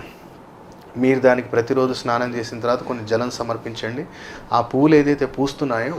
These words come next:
వాటిల్ని శివాలయంలోనే సమర్పించండి, లేదంటే మీ ఇంట్లో శివలింగం ఉన్నా సరే కానివ్వండి, ఆ యొక్క శివుడికి ఆ యొక్క పూలను సమర్పించి మీ మనసును, మీ మనసులోని కోరిక కోరుకోండి. ప్రతినిత్యం మీరు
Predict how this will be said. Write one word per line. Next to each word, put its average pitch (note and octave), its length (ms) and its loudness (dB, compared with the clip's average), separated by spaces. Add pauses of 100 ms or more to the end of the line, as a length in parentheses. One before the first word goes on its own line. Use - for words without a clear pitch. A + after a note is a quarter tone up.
వాటిల్ని C#3+ 500 2 (500)
శివాలయంలోనే D3 760 4 (100)
సమర్పించండి, C#3 680 -4
లేదంటే B2+ 300 0 (100)
మీ C3 80 -2 (100)
ఇంట్లో C#3 280 0
శివలింగం C3+ 520 -2
ఉన్నా B2+ 180 0 (140)
సరే A#2 180 0 (100)
కానివ్వండి, A2 480 -2 (440)
ఆ A#2 140 4
యొక్క A2+ 300 0
శివుడికి C3+ 440 -2 (580)
ఆ A2+ 120 0
యొక్క - 120 -4 (120)
పూలను B2 320 -2
సమర్పించి A#2 520 -6
మీ C3 60 -4 (100)
మనసును, A#2 380 -8 (640)
మీ A2+ 100 -6 (380)
మనసులోని A#2 480 -4
కోరిక A#2 220 -4 (120)
కోరుకోండి. C3 440 -2 (520)
ప్రతినిత్యం D#3 680 4 (580)
మీరు B2+ 260 2